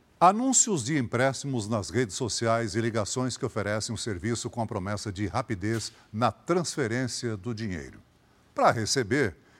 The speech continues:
é preciso pagar uma taxa. E é aí que está o golpe.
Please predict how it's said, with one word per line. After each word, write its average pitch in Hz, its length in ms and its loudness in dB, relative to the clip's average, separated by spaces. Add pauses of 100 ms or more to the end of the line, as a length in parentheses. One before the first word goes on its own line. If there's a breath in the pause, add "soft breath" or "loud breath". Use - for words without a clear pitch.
é 175 80 6
preciso 156 500 0
pagar 123 480 2
uma 156 180 -4
taxa. 127 640 0 (240 loud breath)
E 220 100 0
é 220 120 4
aí 147 260 4 (160)
que - 80 -12
está - 300 -6
o 131 80 0
golpe. 113 420 2